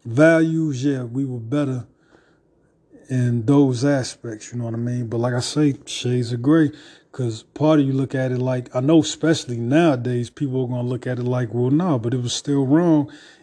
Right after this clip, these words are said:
and it should have been fixed." You know what I mean? That's how we feel now. We feel, and not that that's entitlement, but some people go, some people are, you know what I mean? Even myself, I've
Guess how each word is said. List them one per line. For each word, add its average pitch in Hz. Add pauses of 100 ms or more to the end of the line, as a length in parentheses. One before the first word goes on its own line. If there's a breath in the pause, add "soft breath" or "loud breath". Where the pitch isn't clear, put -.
(100)
and 113
it 127
should 131
have 120
been 131
fixed." -
You 135
know 143
what 139
I 139
mean? 151
That's 147
how 151
we 135
feel 190
now. 127
We 123
feel, 135 (800 soft breath)
and 196
not 220
that 147
that's 165
entitlement, 131
but 135
some 240
people 151
go, 143 (180)
some 208
people 139
are, 104
you 110
know 131
what 127
I 123
mean? 139
Even 170
myself, 156
I've 147